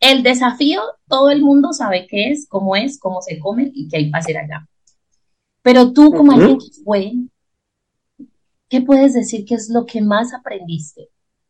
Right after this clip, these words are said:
Speaker 1: Si son varias cosas, todas las que puedas destacar, pero como esos aprendizajes más significativos de una experiencia que televisada puede ser muy chévere para alcanzar los ratings y demás,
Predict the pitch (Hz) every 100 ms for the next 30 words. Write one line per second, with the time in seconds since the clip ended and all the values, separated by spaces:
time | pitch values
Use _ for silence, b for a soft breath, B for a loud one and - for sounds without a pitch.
0 | _ _ 208 226 233 240 254 247 269 262
1 | 294 - 262 247 254 247 170 175 170 170
2 | 190 - 160 160 151 185 190 208 214 214
3 | 240 247 - b _ 220 233 220 202 202
4 | 208 220 226 233 240 - 247 240 202 196
5 | - 165 165 208 254 247 202 202 202 -
6 | 196 190 190 202 233 247 - _ _ -
7 | 208 208 196 185 175 214 208 220 247 247
8 | 214 220 220 208 202 202 208 214 220 240
9 | 214 185 180 160 165 151 165 170 185 208
10 | 202 208 202 190 175 170 170 247 -